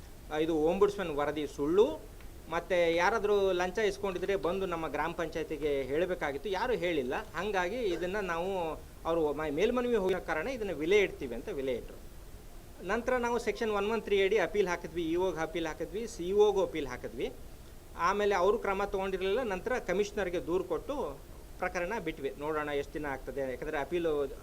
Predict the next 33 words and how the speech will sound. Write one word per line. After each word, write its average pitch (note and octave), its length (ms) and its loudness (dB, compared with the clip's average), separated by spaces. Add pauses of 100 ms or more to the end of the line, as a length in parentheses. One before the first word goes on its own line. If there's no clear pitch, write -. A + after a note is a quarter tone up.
(160)
ಆದೇಶ C#3 360 -4
ಕೂಡ C#3 100 -4
ಬರ್ಲಿ C#3+ 320 -2
ಅಂತೇಳಿ B2 260 -6
ಕಾದ್ವಿ. C#3 400 -2 (800)
ನಂತರ B3 340 0
ಏನಾಗಿದೆ G#3+ 400 2
ಅಂದ್ರೆ, A3 240 0
ಹಿಂದಿನ C#4+ 480 0
ಸಿ A#3 260 0
ಇ G#3+ 40 6
ಒ G3+ 140 8
ಆದಂಥ F3 360 -2
ಸ್ನೇಹಲ್ F#3 580 0
ಸುಧಾಕರ್ D#3+ 400 0
ಲೋಖಂಡೆ D3 420 0
ಅವರು, D#3+ 420 -2 (360)
ಆ, D3+ 120 0
ಅವ್ರನ್ನ D#3 300 2
ಅಮಾನತ್ G3 400 0
ಮಾಡಿ F3+ 300 0
ವಸೂಲು F#3+ 400 0
ಮಾಡಿ D#3+ 260 0
ಅಂತ C3+ 180 -6
ಆದೇಶ D#3 280 0
ಮಾಡಿದ್ರು. - 580 -8
ಫೆಬ್ರವರಿ, D#3 500 0
ಮಾರ್ಚ್ನಲ್ಲಿ D3+ 640 0
ಆದೇಶ B2 280 -4
ಮಾಡಿದ್ರು. G#2 560 -12 (460)
ಅದನ್ನ B3+ 320 4
ಜಾರಿಗೆ F#3+ 420 6
ತಂದಿಲ್ಲ. D#3+ 320 2